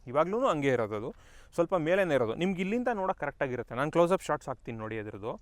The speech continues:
ಇಲ್ಲಿಂದ ನೋಡಿದಾಗ ಕರೆಕ್ಟಾಗಿರುತ್ತೆ. But ಅದೇ ನಾನು ಹಿಂಗೆ ಕೂತ್ಕೊಂಡಾಗ ನನಗೆ ಅದ್ರದ್ದು ಡಿಫ್ರೆನ್ಸ್ ಗೊತ್ತಾಗುತ್ತೆ.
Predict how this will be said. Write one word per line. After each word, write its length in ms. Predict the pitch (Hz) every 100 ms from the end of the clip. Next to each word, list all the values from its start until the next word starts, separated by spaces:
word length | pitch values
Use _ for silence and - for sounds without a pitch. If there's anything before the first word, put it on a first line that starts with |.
| - - - -
ಇಲ್ಲಿಂದ 260 | 185 240
ನೋಡಿದಾಗ 280 | 226 185 185
ಕರೆಕ್ಟಾಗಿರುತ್ತೆ. 580 | 196 143 - 127 120 -
But 180 | 135 165
ಅದೇ 160 | 143 196
ನಾನು 180 | 185 156
ಹಿಂಗೆ 160 | 143
ಕೂತ್ಕೊಂಡಾಗ 540 | 131 196 - 175 120 113
ನನಗೆ 300 | 180 160 151
ಅದ್ರದ್ದು 280 | 156 147
ಡಿಫ್ರೆನ್ಸ್ 420 | 214 160 - 196 147
ಗೊತ್ತಾಗುತ್ತೆ. 400 | 139 120 110